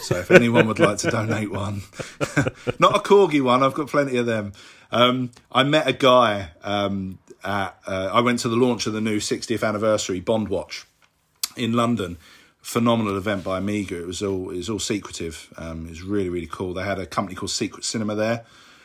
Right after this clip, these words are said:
So they actually reenacted, uh, Q Branch being attacked by Spectre, and then you had to go into Spectre's casino, and they had actors in there pretending to be spies, and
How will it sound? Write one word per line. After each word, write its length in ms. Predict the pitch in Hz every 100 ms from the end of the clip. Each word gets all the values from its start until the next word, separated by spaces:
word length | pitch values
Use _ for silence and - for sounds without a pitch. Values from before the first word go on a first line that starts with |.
| _
So 160 | - -
they 100 | 104
actually 580 | 104 87 - 104 98 98
reenacted, 1080 | 90 107 117 110 110 107 - - 104 98 - - _ _ _ _ -
uh, 220 | 90 90
Q 260 | - 160 151
Branch 380 | 127 127 123 110
being 160 | 117
attacked 300 | 107 - -
by 100 | -
Spectre, 560 | 95 - 147 123 - -
and 300 | 120 120 110
then 100 | 101
you 80 | 101
had 120 | 101
to 60 | 98
go 140 | 107
into 220 | 101 98
Spectre's 680 | - - - - 107 101 95
casino, 920 | - - - 131 120 117 113 110 110 107 - - _
and 100 | 98
they 60 | 101
had 180 | 98 95 _ _ 123
actors 400 | 123 - 123 110
in 160 | 110
there 240 | 110 110 110
pretending 400 | - 110 101 95
to 100 | -
be 140 | 101
spies, 720 | 95 - 113 110 107 107 104
and 140 | 101